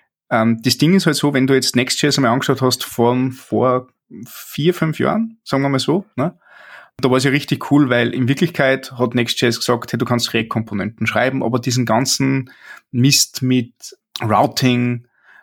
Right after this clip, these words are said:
ähm, oder Server-Side-Rendering, äh, und State across Sessions halten und so weiter, übernehmen wir für dich.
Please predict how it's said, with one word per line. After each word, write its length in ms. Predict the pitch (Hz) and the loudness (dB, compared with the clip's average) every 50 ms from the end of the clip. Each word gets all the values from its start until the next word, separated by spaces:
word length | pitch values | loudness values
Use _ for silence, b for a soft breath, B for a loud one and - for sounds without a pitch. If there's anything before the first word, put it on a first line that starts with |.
| b b _ _ - | b b _ _ 0
ähm, 360 | 123 113 113 110 113 113 - | 2 2 4 4 2 0 -2
oder 180 | - - 113 120 | -4 -6 -4 -2
Server-Side-Rendering, 1300 | 113 - 131 123 127 120 120 113 - 120 131 147 143 147 131 135 131 131 131 131 131 131 127 131 127 - - _ _ _ _ | 0 2 2 2 2 0 0 0 0 -2 0 2 0 2 2 2 2 2 2 2 0 0 0 -2 -4 -8 -14 _ _ _ _
äh, 240 | - 127 117 113 113 113 - | 0 2 2 2 0 -2 -4
und 120 | - 127 113 | -4 -2 -2
State 560 | - - - 127 135 131 - - - - - - _ - | -2 0 0 0 0 -2 -4 -10 -16 -16 -16 -16 _ -10
across 320 | 131 - - 131 117 - | -8 -2 0 0 2 2
Sessions 340 | - 139 139 - 151 131 - | 2 2 2 0 0 0 0
halten 220 | 120 117 - - | 0 0 0 -2
und 40 | 123 | -2
so 100 | 117 110 | 0 0
weiter, 380 | 120 120 113 - - 110 110 113 - _ _ _ _ _ _ _ _ _ _ _ _ - - | -2 -2 0 0 -2 -2 -2 -4 -12 _ _ _ _ _ _ _ _ _ _ _ _ -4 -2
übernehmen 380 | 139 110 123 117 113 113 117 113 | 2 2 4 4 4 4 4 4
wir 100 | 113 110 | 4 2
für 100 | 110 113 | 2 -2
dich. 320 | - 101 - - - _ | -8 -10 -14 -16 -20 _